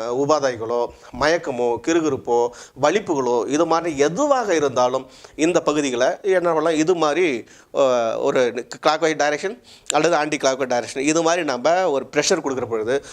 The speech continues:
உடனடியாக அவங்க மயக்கத்திலிருந்து தெளிவடைவாங்க. ஆகவே ரொம்ப அதிகமா அழுத்தக்கூடாது. ஏதோ ஒரு லேசான, அ, அழுத்தம் கொடுத்து நம்ம clockwise dire-, டைரக்ஷன், எதிர்கால, ம்,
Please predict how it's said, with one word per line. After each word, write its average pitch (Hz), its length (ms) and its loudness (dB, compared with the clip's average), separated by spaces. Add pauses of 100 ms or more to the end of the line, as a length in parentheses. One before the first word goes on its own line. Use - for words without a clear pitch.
(160)
உடனடியாக 160 640 2
அவங்க 127 260 -4
மயக்கத்திலிருந்து 139 680 -4
தெளிவடைவாங்க. 110 500 -4 (880)
ஆகவே 143 380 2 (280)
ரொம்ப 160 480 0
அதிகமா 151 400 0
அழுத்தக்கூடாது. 139 560 0 (240)
ஏதோ 139 100 0
ஒரு 160 120 2
லேசான, 165 640 0 (160)
அ, 131 40 -16
அழுத்தம் 127 500 -2
கொடுத்து 127 240 -4
நம்ம 127 260 0 (400)
clockwise 147 280 2
dire-, 131 300 0
டைரக்ஷன், 135 520 -2
எதிர்கால, 139 580 0
ம், 123 140 -10